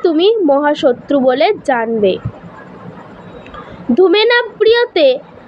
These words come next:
বহ্নির্যথা দোষ মলেন চ, যথলেপ্রেনাবৃত গর্ভস্তথা তেনে-, তেনেত্মাবৃতম।"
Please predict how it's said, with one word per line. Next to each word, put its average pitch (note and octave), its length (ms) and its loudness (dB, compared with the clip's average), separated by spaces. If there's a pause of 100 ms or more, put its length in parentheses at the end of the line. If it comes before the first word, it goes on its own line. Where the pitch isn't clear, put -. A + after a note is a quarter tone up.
(140)
বহ্নির্যথা G4 1000 2
দোষ F#4+ 360 2 (540)
মলেন D4 380 2
চ, - 160 -8 (1600)
যথলেপ্রেনাবৃত A4 1700 0 (600)
গর্ভস্তথা D#4+ 840 0 (540)
তেনে-, F4 500 0 (340)
তেনেত্মাবৃতম।" D4+ 1200 0